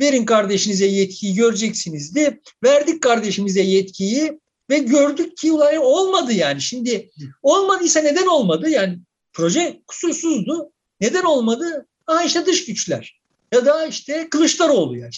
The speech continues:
<laughs> Yani s-, dolayısıyla sahiden de vehmediyor ki, sahiden de inanıyor ki o heyet, Erdoğan'ın yanında yamacında yuvalanmış o, olan, o işte yüzde üç, yüzde beş Türkiye'de.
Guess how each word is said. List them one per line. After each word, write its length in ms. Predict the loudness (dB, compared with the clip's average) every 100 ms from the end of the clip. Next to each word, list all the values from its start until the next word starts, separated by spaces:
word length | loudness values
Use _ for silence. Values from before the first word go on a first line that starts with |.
| -4
<laughs> 300 | -2 -4 -6 -12 _
Yani 340 | 0 2 2 -2
s-, 220 | -6 -10 -8 -2
dolayısıyla 600 | 2 2 2 2 0 0
sahiden 600 | 0 0 2 0 0 0
de 140 | 4
vehmediyor 640 | 4 4 0 -2 0 -2
ki, 100 | -4
sahiden 500 | -4 0 0 0 -2
de 60 | -2
inanıyor 580 | 0 0 0 0 0 -4
ki 280 | -4 -6 -6 _ -2
o 320 | 0 0 -2
heyet, 460 | 0 0 -2 -4 _ _ _ _ -2
Erdoğan'ın 640 | -2 0 0 0 -6 -10 _ -4
yanında 360 | -2 0 0 0
yamacında 380 | 0 -2 -2
yuvalanmış 640 | -2 0 0 0 -4 -6 -4
o, 40 |
olan, 460 | -4 -2 0 0 -4 -14 -6
o 140 | 0 2
işte 280 | 2 2 2
yüzde 320 | 2 2 2
üç, 240 | 2 0
yüzde 260 | 0 2 2
beş 240 | 2 0
Türkiye'de. 560 | -4 -8 -6 -8 -8